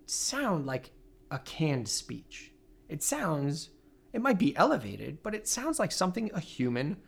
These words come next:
would say. Um, and then you realize, "Wait, this was all scripted." But it was scripted to sound natural.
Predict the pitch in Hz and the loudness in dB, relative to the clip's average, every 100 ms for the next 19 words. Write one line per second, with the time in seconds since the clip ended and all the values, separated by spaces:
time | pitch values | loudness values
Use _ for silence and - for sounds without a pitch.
0 | - - 156 160 - 320 - - - - | -20 -8 -6 -4 -4 -6 -10 -16 -20 -20
1 | - - - - - - - 135 131 135 | -20 -20 -20 -20 -20 -10 0 2 2 0
2 | 147 - - - 147 190 190 175 185 165 | -6 -14 -6 4 8 8 8 6 4 2
3 | 151 - 196 - - 160 - 160 139 - | 0 -4 -14 -14 -16 -12 -8 -6 -6 -8
4 | - 277 - - - - 139 147 - - | -10 -12 -14 -20 -8 -2 2 2 2 2
5 | 269 269 - 117 120 - - - - - | 0 0 -2 -2 -4 -10 -20 -20 -20 -12
6 | - 131 - 139 123 135 123 110 127 117 | -2 2 4 4 6 4 2 -4 -4 -4
7 | - - 117 - - | -4 -12 -16 -16 -18